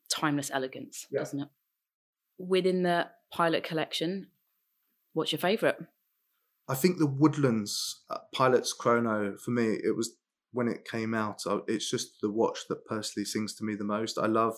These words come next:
Speaker 2: the, the monochromatic look with the, the, the, the dark green. I, I tend to wear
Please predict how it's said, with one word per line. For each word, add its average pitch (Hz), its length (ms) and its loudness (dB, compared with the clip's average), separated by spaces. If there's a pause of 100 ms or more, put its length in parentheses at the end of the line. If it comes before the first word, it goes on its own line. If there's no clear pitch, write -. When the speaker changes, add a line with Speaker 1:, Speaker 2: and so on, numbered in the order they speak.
Speaker 2:
the, 107 380 0 (180)
the - 60 -6
monochromatic 110 720 -2
look 104 360 -2
with 101 200 -8
the, 98 240 -4 (320)
the, 104 80 -2 (140)
the, 107 180 -8
the 104 80 -8
dark 104 340 0
green. 98 440 -2 (460)
I, - 60 -6 (340)
I - 120 -8
tend 110 220 -4
to 104 80 -6
wear 107 280 0